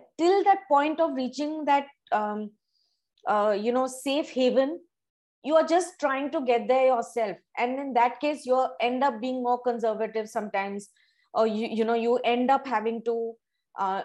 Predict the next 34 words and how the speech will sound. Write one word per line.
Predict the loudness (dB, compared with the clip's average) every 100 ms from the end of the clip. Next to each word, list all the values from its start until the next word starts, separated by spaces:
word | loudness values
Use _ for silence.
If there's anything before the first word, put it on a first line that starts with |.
| -6
not | 0 2 2 2
follow | 0 2
your | 2 2 0
vision | -4 -4 -4
entirely, | -6 -2 2 4 2 -2 -6
things | -8 -8 -6
like | -6 -8
that. | -12 -14 _ _ _ _ _ 0
But | 0 2
you | 2
are | 2
doing | 2 0 0
it | -2 -2
to | -8 -6
get | 0 2 2 -2
to | -4 2
that | 2 0 -8 _ _ _ _
first | 0 0 -2
notch | -2 0 0 -4 -20 -4
from | 0 2
where | 6 6 6
things | 2 -4 -2
can | -4 -4
be | -6
different. | -6 -6 -8 -14 -14 -18 _ _ _ _ _ _ _ _ _ _ _ _ _ _ _ _ _ _ -6
Those | 2 4 4
entrepreneurs | 4 2 0 -4 -2 -2 -2 -2 -6 -10
who | -8 -6 -6 -2
are | 2 6 4 2 -6 _ _ _ _ _ _ _ _ _ -14 -4
differently | -2 -2 -4 -4 0 0
connecting | 2 2 2 -2 -2 -4
to | -2
their | 2 4
anxiety, | 2 -2 -2 -4 -4 -10